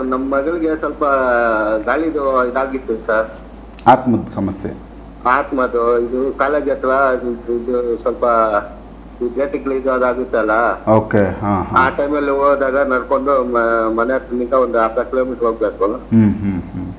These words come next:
Speaker 1: ಅವಾಗ ಯಾರೋ ಒಬ್ರು ಆಕ್ಸಿಡೆಂಟ್ ಆಗಿ ತೀರೋಗಿದ್ರಂತೆ, ಅದೇ ಕಾಲೇಜಲ್ಲಿ ಓದೋನು.
Speaker 2: ಓಕೆ, ಹಾ.
Speaker 1: ದೇವಸ್ಥಾನ ಹತ್ರ.
Speaker 2: ಹಾ, ಹಾ.
Speaker 1: ಅವನೇ ಬಂದು ಇದಾಗಿದ್ನು.
Speaker 2: ಅಂದ್ರೆ ಇದು ನಿಮಗೂ ಗೊತ್ತಿಲ್ಲ,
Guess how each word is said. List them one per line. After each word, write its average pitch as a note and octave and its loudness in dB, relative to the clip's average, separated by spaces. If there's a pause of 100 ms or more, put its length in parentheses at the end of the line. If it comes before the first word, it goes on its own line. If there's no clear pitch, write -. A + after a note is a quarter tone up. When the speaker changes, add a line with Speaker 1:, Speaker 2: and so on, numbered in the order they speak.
(380)
Speaker 1:
ಅವಾಗ A#2 0
ಯಾರೋ C#3 2
ಒಬ್ರು B2+ 0
ಆಕ್ಸಿಡೆಂಟ್ C#3 0
ಆಗಿ C3 -2
ತೀರೋಗಿದ್ರಂತೆ, B2 -2
ಅದೇ A2+ 2
ಕಾಲೇಜಲ್ಲಿ A#2 0
ಓದೋನು. G#2+ -2 (500)
Speaker 2:
ಓಕೆ, G2+ 2
ಹಾ. G#2+ 4
Speaker 1:
ದೇವಸ್ಥಾನ A2 4
ಹತ್ರ. G#2+ 0 (280)
Speaker 2:
ಹಾ, G#2+ 6
ಹಾ. F#2+ -2 (800)
Speaker 1:
ಅವನೇ D3+ 4
ಬಂದು C#3 4
ಇದಾಗಿದ್ನು. A2+ 0 (1200)
Speaker 2:
ಅಂದ್ರೆ B2 8
ಇದು B2 8 (580)
ನಿಮಗೂ C3 8
ಗೊತ್ತಿಲ್ಲ, C3 6